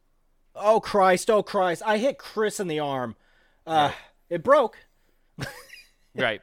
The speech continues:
Speaker 2: but that's, and then they'll have T Vs in there and s-, uh, stuff like that, like old tube T Vs. So, yeah, it's just the whole point of it is you
Speaker 1: Oh,
Speaker 2: break
Speaker 1: dude,
Speaker 2: shit.
Speaker 1: I, I, see, I'd have reservation. Be like, uh, uh, uh, wait, does this one work? I'll
Speaker 2: Yeah.
Speaker 1: take it. <laughs>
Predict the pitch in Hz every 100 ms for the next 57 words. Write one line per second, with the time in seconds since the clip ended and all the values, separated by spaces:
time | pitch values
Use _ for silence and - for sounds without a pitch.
0 | - 127 151 - - 156 139 139 127 117
1 | - 143 123 123 117 120 117 117 113 110
2 | 104 95 95 - 104 - 117 110 - 107
3 | 107 107 82 95 - 104 - 107 98 104
4 | 101 101 - 123 135 101 - 110 117 107
5 | 135 - 131 120 110 101 98 165 143 104
6 | 143 135 135 156 143 - 175 175 151 156
7 | 131 127 127 120 120 131 107 110 - -
8 | - - - 117 175 - _ - - -
9 | - 160 180 - _ - 156 208 320 277
10 | 190 247 - - _ _ - 185 135 139
11 | 120 95 -